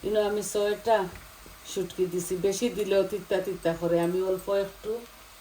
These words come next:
শুটকি রান্ধি। আর ইনো এক প্যাকেট ইয়ে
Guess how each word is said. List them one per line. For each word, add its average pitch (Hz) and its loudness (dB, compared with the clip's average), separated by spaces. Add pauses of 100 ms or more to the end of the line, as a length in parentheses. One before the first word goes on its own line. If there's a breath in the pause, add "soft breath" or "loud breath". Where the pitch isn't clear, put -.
(260)
শুটকি 175 -4 (100)
রান্ধি। 165 -2 (120)
আর 170 -6 (360)
ইনো 214 2 (180)
এক 240 2 (120)
প্যাকেট 233 4 (160)
ইয়ে 190 0